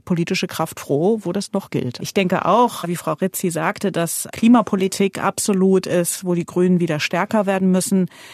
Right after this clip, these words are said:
Das Thema wird irgendwann wieder brutal auf die politische Bühne zurückkommen, da bin ich mir sicher. Sei es durch Naturkatastrophen oder,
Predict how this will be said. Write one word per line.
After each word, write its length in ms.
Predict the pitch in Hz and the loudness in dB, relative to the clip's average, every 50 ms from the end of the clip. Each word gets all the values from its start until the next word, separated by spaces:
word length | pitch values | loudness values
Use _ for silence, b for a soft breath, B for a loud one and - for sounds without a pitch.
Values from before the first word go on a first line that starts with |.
| B B B B - | B B B B -4
Das 200 | 196 185 - - | -4 -4 -4 -2
Thema 380 | - 190 190 196 196 185 165 | -2 0 2 4 4 2 2
wird 340 | 165 165 180 190 185 - - | 2 2 2 2 0 -2 -4
irgendwann 460 | - 165 175 190 180 - 180 175 156 | -4 -2 0 0 0 0 0 0 0
wieder 220 | 175 170 170 160 147 | 0 0 0 0 0
brutal 640 | - 170 175 165 - - 156 151 165 180 185 180 | 0 0 -2 -2 -2 -2 -2 0 0 2 2 0
auf 120 | 147 165 - | 0 -2 -4
die 120 | - 180 | -4 -6
politische 500 | - - 175 165 175 170 - 165 - 175 | -4 -2 -2 -2 -2 -2 -4 -4 -4 -4
Bühne 280 | 151 - 180 175 175 170 | -2 0 2 2 2 2
zurückkommen, 760 | - - 165 180 226 - - - 190 185 180 180 180 180 175 | 2 0 0 0 0 0 0 2 2 4 4 4 4 2 2
da 140 | 170 170 151 | 2 0 -2
bin 160 | - 170 160 | 0 0 0
ich 140 | 156 - - | 0 -2 -2
mir 120 | 156 147 | -2 0
sicher. 500 | 151 175 220 214 - 196 165 165 170 170 B B B B B B B | 0 0 0 0 0 0 2 2 0 0 B B B B B B B
Sei 220 | - 160 160 165 | -2 0 2 2
es 120 | 170 - | 0 0
durch 220 | - 170 156 - - | 0 0 0 0 0
Naturkatastrophen 1200 | 165 160 - - 196 - - 185 - 185 170 - - - - 175 170 170 - - 175 165 160 156 | 0 0 0 0 0 0 0 0 0 -2 -4 -4 -6 -4 0 0 0 0 -2 -2 -2 0 0 -2
oder, 380 | - - 160 160 160 160 156 | -2 -2 -2 -2 -2 -2 -4